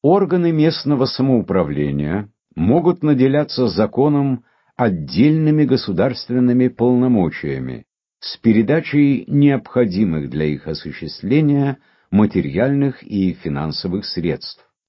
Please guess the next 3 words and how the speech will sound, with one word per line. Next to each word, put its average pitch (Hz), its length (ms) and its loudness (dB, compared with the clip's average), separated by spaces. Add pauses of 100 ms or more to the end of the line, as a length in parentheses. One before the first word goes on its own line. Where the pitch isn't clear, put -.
(580)
Реализация 101 1080 0
переданных 69 880 -4
полномочий 78 880 -4